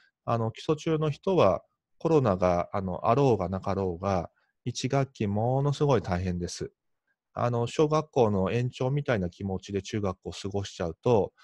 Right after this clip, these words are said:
あの、間違いなく、えー、このテスト範囲が広すぎて、えー、クラッシュしてしまいます。だからひどい点数取って、その後ずーっとこう低空飛行を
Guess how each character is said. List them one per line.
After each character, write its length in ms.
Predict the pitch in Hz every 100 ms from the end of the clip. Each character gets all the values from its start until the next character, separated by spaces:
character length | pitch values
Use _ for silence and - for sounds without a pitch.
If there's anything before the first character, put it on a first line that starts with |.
| - _ _
あ 80 | 120
の、 260 | 113 107 107
間 420 | 127 - 151 143
違 40 |
い 20 | 139
な 140 | 135
く、 380 | - 101 90 - _ _ _ _
え 240 | 107 98 92
ー、 80 | -
こ 80 |
の 40 | 98
テ 140 | -
ス 100 | 107
ト 120 | - 113
範 280 | 120 107
囲 60 | 92
が 180 | 87 85
広 320 | - 110 104
す 80 | 104
ぎ 140 | 90
て、 340 | - 98 87 - _ _ _ _
え 280 | 101 92 90
ー、 60 | -
ク 80 |
ラ 80 | 127
ッ 20 |
シ 120 | 123 101
ュ 20 |
し 60 |
て 80 | -
し 140 | - 85
ま 120 | 82
い 40 |
ま 100 | 85
す。 180 | - - _ _ _ _ _ _
だ 60 | 110
か 0 |
ら 60 |
ひ 160 | 98 127
ど 140 | 156
い 80 | 139
点 220 | 113 101
数 180 | 95 101
取 160 | - 104
っ 40 |
て、 60 | 90
そ 140 | -
の 120 | 127
後 160 | 127 98
ず 160 | 101 127
ー 200 | 143 143
っ 40 |
と 120 | 139
こ 180 | - 127
う 80 | 123
低 220 | 135 131
空 200 | - 127
飛 140 | -
行 420 | - 101 90 104
を 120 | 87